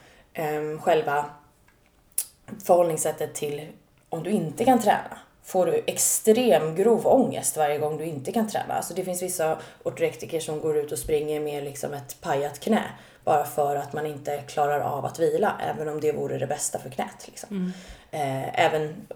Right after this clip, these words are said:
Speaker 1: ortorektiker då som, och även som jag då när jag var sjuk, att jag tränade med ett,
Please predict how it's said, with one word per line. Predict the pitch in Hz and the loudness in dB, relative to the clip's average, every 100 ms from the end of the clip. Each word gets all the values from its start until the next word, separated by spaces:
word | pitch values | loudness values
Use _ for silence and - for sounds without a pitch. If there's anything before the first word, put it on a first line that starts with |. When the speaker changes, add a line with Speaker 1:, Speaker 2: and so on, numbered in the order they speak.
| - | -4
Speaker 1:
ortorektiker | 180 175 147 135 123 147 | -4 -2 -6 -6 -2 0
då | 139 | 0
som, | 143 143 135 127 | -4 -8 -8 -2
och | 151 | 2
även | 147 143 | 2 2
som | 139 156 | -2 2
jag | 190 165 | 4 4
då | 135 | 2
när | 143 143 | -2 -2
jag | 143 135 - - - - | -2 -6 -10 -12 -12 -10
var | - 156 | -4 0
sjuk, | 151 143 | 2 2
att | 147 147 | 0 0
jag | 151 143 139 123 - _ | 2 2 -2 -6 -14 _
tränade | - 165 151 147 143 | 2 4 4 2 -4
med | 147 143 143 - | -4 -4 -6 -8
ett, | - - - - | -10 -8 -8 -8